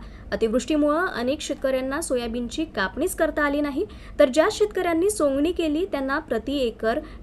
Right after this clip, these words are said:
केवळ एक ते दोन क्विंटल एवढंच उत्पादन मिळालंय. सध्याच्या मातीमोल भावामुळं शेतकऱ्यांना मशागत खर्च सुद्धा वसूल होत नाही, तर दुसरीकडे व्यापारी कवडीमोल भावानं शेतकऱ्यांचं सोयाबीन खरेदी करत आहे,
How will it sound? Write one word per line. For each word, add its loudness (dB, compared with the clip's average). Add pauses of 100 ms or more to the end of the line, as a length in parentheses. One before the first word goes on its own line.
केवळ 6
एक 0
ते 4
दोन 2 (100)
क्विंटल 2
एवढंच 0
उत्पादन -4
मिळालंय. -6 (340)
सध्याच्या 2
मातीमोल 2
भावामुळं 2
शेतकऱ्यांना -2
मशागत -2
खर्च -2 (120)
सुद्धा -2
वसूल 0
होत 0
नाही, -2 (280)
तर 4
दुसरीकडे 0
व्यापारी -2 (100)
कवडीमोल 2
भावानं -2
शेतकऱ्यांचं -4
सोयाबीन -2 (100)
खरेदी 0
करत -8
आहे, -2